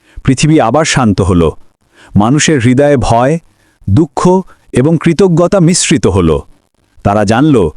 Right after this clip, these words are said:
প্রকৃত শক্তি আল্লাহর এবং যে কোনো বিপদই শেষ পর্যন্ত তার পরিকল্পনার অংশ। এভাবেই ইয়াজুজ মাজুজের প্রলয়, হাদিস অনুযায়ী, মানুষের ইতিহাসে চিরকালের মতো লিখিত হয়ে রয়ে গেল, একটি অত্যন্ত শক্তিশালী,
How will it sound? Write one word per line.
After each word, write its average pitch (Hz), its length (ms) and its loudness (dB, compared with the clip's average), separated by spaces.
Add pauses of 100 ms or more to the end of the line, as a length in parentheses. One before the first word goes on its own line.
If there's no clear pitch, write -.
(260)
প্রকৃত 160 420 0
শক্তি 170 400 -2
আল্লাহর 123 540 2 (340)
এবং 139 320 0
যে 120 220 2
কোনো 233 220 0
বিপদই 170 460 0 (360)
শেষ 143 260 0
পর্যন্ত 160 440 0 (120)
তার 131 200 0
পরিকল্পনার 135 680 0
অংশ। 90 260 0 (1120)
এভাবেই 202 440 2
ইয়াজুজ 156 420 2
মাজুজের 175 440 0
প্রলয়, 135 480 2 (400)
হাদিস 143 400 0
অনুযায়ী, 147 440 0 (360)
মানুষের 127 500 2
ইতিহাসে 156 480 0
চিরকালের 175 640 0
মতো 139 260 0
লিখিত 156 380 0
হয়ে 143 260 2
রয়ে 101 260 0
গেল, 78 140 0 (540)
একটি 92 240 -2
অত্যন্ত 202 520 0
শক্তিশালী, 165 640 0